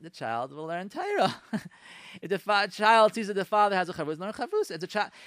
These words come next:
father wa-, has interest in learning with his child, not to say you have to learn, but he spends time learning with his child, then he's gonna, the child's gonna be more motivated to learn. It's, "I see it's important for Tati 'cause he's learning with me." You see, I,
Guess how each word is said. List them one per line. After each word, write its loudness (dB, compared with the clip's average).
father 6
wa-, 0
has 4
interest -6
in -2
learning 4
with 0
his -8
child, 2
not -4
to -12
say -8
you -6
have -4
to -6
learn, -6
but -8
he -8
spends -4
time -2
learning 0
with 0
his -4
child, -2
then 0
he's -6
gonna, -12
the -8
child's -2
gonna -12
be -10
more -6
motivated -2
to -10
learn. -6
It's, -12
"I -4
see -8
it's -2
important -8
for -16
Tati -4
'cause -8
he's -10
learning -4
with -6
me." -8
You -12
see, -6
I, -4